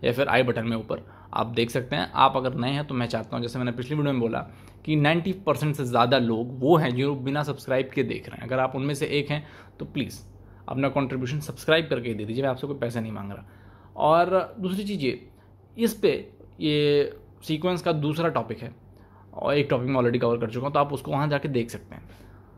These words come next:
इस टॉपिक में हम लोग बात करेंगे कि कैसे जो हमारे देश के सेकुलर मुसलमान हैं, जिनकी मैं बहुत रिस्पेक्ट करता हूँ, जो वाकई में सेकुलर हैं, वैसी जैसे लोग नहीं, आ,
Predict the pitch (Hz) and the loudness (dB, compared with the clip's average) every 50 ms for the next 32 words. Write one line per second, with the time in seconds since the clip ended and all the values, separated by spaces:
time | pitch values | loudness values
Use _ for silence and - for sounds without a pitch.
0 | - - - - - - 226 202 - 208 190 185 196 196 196 190 180 190 170 143 | -20 -20 -20 -16 -6 -2 0 4 6 6 6 6 6 2 2 4 4 4 6 6
1 | 139 143 143 - 165 156 156 151 156 151 151 165 160 - 165 156 156 151 151 185 | 6 4 4 4 2 2 2 2 0 -2 -4 -6 -4 0 2 2 2 2 2 2
2 | 185 185 190 - - - - - 180 156 160 165 143 127 131 135 135 139 156 160 | 2 2 2 0 -4 -8 -14 -12 -6 -2 0 0 2 2 2 2 4 4 4 4
3 | 160 156 131 139 139 139 131 131 - 151 143 - - 139 120 - - 143 147 151 | 2 2 2 4 2 2 2 0 -2 -2 -2 -2 -2 -4 -4 -2 0 0 0 0
4 | 143 131 120 - - 113 110 104 104 104 107 113 113 110 117 - - - - - | 0 0 -4 -4 -4 -6 -4 -4 -6 -6 -8 -8 -8 -10 -10 -10 -12 -16 -20 -20
5 | - - - - - - - - 147 147 143 143 156 143 135 135 135 131 123 117 | -20 -20 -20 -20 -20 -20 -8 -2 0 0 2 2 2 2 4 4 2 2 2 -2
6 | - - 135 - - - 120 123 - 127 127 135 151 160 156 147 139 147 143 151 | -4 -6 -8 -8 -6 -6 -6 -4 -2 -2 -2 -2 -2 -4 -4 -2 2 4 6 6
7 | 151 151 - 175 185 196 190 180 - - 143 - 156 165 175 165 127 - - - | 6 6 4 2 2 2 2 -2 -2 -4 -4 -2 0 0 0 0 -2 -4 0 2
8 | 113 - 123 113 - - - - - - - - - - - - - 131 135 - | 2 2 2 0 -2 -8 -18 -20 -20 -20 -20 -20 -20 -20 -20 -18 -14 -12 -10 -10
9 | 123 - - - 127 120 127 131 123 135 151 156 147 123 147 139 139 139 135 127 | -12 -12 -10 -4 0 2 2 2 2 2 4 4 4 4 4 2 2 2 2 0
10 | 120 120 113 117 - - - - - - - - - - - - - 117 117 117 | 0 -2 -2 -6 -10 -14 -20 -20 -20 -20 -20 -20 -20 -12 -4 2 4 6 6 6
11 | 113 110 | 4 2